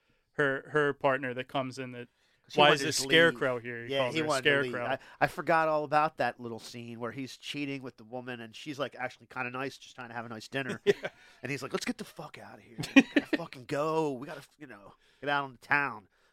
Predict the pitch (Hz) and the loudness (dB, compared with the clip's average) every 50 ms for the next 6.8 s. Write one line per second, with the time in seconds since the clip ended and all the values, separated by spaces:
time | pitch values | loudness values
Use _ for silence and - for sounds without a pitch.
0 | _ _ 117 - 147 151 139 131 120 123 135 123 127 117 120 127 123 123 113 110 | _ _ -10 -2 2 2 2 2 2 -2 -4 -4 -2 0 2 2 4 2 0 -4
1 | 120 117 113 113 110 110 110 110 101 - - _ 117 110 113 113 - - 107 104 | -10 -14 -14 -12 -10 -10 -8 -8 -10 -10 -14 _ -16 -16 -16 -16 -16 -18 -20 -20
2 | 101 104 _ _ _ 110 110 107 104 - - - 110 - - 90 - 120 104 - | -20 -20 _ _ _ -18 -16 -16 -18 -18 -16 -16 -16 -16 -18 -14 -10 -10 -10 -10
3 | - 104 101 101 101 104 98 87 101 92 - - 113 110 98 - 107 110 110 101 | -10 -12 -12 -10 -8 -8 -10 -10 -14 -18 -16 -16 -16 -16 -16 -16 -16 -18 -16 -16
4 | - - - - _ - - _ _ _ _ 190 175 160 147 - - 165 156 147 | -18 -20 -20 -20 _ -20 -20 _ _ _ _ -18 -18 -18 -20 -16 -14 -12 -12 -12
5 | 139 - 160 151 - - - 117 107 104 107 104 92 82 76 85 - - - - | -14 -16 -16 -14 -12 -8 -6 -6 -4 -4 -6 -6 -8 -10 -14 -18 -18 -14 -10 -8
6 | 175 156 - 151 139 - - 151 143 139 139 135 131 131 127 | -8 -8 -10 -12 -12 -8 -8 -6 -4 -2 -2 -2 -4 -6 -10